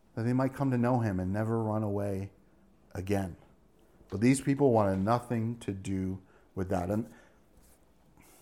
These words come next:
that's the worst. Jesus said, "Is it easier for me to, to say your sins are forgiven or to tell this guy that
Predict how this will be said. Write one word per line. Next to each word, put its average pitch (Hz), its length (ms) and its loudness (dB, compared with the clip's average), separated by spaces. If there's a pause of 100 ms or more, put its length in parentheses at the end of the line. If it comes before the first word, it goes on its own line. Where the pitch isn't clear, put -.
(1500)
that's 113 100 -4
the 135 80 0
worst. 196 220 2
Jesus 147 160 -2
said, 156 240 0
"Is 131 180 2
it 147 100 4
easier 190 280 4
for 190 140 -4
me 180 180 4
to, 131 180 6 (380)
to - 80 -4
say 147 200 4
your 151 120 6
sins 156 240 0
are 160 40 -4
forgiven 170 380 2
or 110 140 4
to 98 260 0 (540)
tell 120 160 4
this 113 140 0
guy 107 340 4
that 95 240 -2